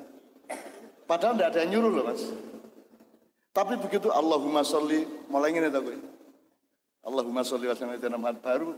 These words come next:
rada ndangak sithik ngadep ngene. Tapi ketika istighfar, "Astagfirullahaladzim li wa li walidayya wa li jami'il muslimin wal muslimat." Mesti ndiluk, Mas.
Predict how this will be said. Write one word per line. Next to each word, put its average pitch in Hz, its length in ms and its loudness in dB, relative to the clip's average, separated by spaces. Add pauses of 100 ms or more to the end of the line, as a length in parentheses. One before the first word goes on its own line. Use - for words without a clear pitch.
rada 143 320 -2
ndangak 120 320 0
sithik 139 320 -4
ngadep 135 320 -6
ngene. 110 160 -6 (320)
Tapi 170 240 -2
ketika 208 400 -2
istighfar, 165 560 -2 (400)
"Astagfirullahaladzim 110 1800 0
li 113 240 0
wa 117 160 0
li 113 100 -2
walidayya 110 640 0
wa 110 140 2
li 107 160 -2
jami'il 113 400 -2
muslimin 117 500 -2
wal 120 140 -4
muslimat." 110 720 2 (240)
Mesti 160 240 -2
ndiluk, 135 320 2
Mas. - 240 -10